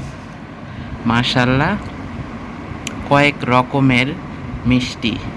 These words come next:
মিষ্টান্ন। এই যে এটা আছে হচ্ছে সেমাই, যেটা দুধ সেমাই আমরা বলি, আর এটা কিন্তু চমচম, টাঙ্গাইলের বিখ্যাত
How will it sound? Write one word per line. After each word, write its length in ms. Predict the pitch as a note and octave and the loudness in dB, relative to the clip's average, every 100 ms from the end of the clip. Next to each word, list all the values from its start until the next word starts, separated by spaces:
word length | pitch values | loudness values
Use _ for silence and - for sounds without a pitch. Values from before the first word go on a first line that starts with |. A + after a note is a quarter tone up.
| - - - | -10 -6 2
মিষ্টান্ন। 600 | C3 - B2+ A#2 G#2+ - - - - - - - - - | 2 2 2 2 2 -2 -4 -8 -10 -10 -10 -8 -10 -6
এই 180 | A#2 A#2 | -2 -2
যে 340 | A2+ A#2+ A#2 | 2 4 4
এটা 400 | A2+ A2+ A#2 C3+ | 4 2 2 2
আছে 280 | C3+ C3+ C#3 | 2 0 -2
হচ্ছে 460 | C3 B2 - C3+ B2 | -2 -2 -4 -4 -2
সেমাই, 540 | - C3 B2 A2+ B2 F3 - - - - - - - - | 0 2 4 4 2 -2 -8 -10 -10 -10 -10 -10 -8 -4
যেটা 440 | A#2 A#2 A2+ A2+ A2+ | -4 0 0 0 0
দুধ 180 | A#2+ - | -2 0
সেমাই 400 | - A#2 A#2 A2+ | 0 2 2 0
আমরা 260 | A2 A2 A2 | 0 -2 0
বলি, 320 | A2+ A2+ - - A2+ | 0 0 -4 -4 -2
আর 160 | A2+ | -2
এটা 220 | A2+ B2+ | -2 -2
কিন্তু 260 | C3 C#3+ D3+ - | -2 0 -2 0
চমচম, 500 | D3+ B2+ B2+ - A2 - - - - - - - - C#3 | 4 4 4 0 -2 -4 -8 -10 -10 -10 -10 -10 -4 2
টাঙ্গাইলের 580 | C#3+ D3 D3 D3 D3+ | 4 4 4 4 2
বিখ্যাত 540 | C3 C3+ - - C3+ | 2 0 0 -2 0